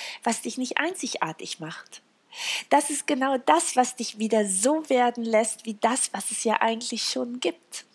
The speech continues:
Ist es nicht viel wesentlicher für dich, diesen Impuls einfach mal stehen zu lassen?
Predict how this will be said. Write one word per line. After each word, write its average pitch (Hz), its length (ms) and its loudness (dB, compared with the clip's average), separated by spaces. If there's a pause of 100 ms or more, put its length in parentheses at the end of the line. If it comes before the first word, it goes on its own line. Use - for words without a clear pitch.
(960)
Ist 320 180 2
es 381 120 -4
nicht 320 240 -2
viel 240 340 0
wesentlicher 254 760 2
für 190 200 -2
dich, 233 340 -2
diesen 233 280 -2
Impuls 302 760 0
einfach 262 420 0
mal 247 140 0
stehen 277 380 0
zu - 160 -4
lassen? 175 440 -8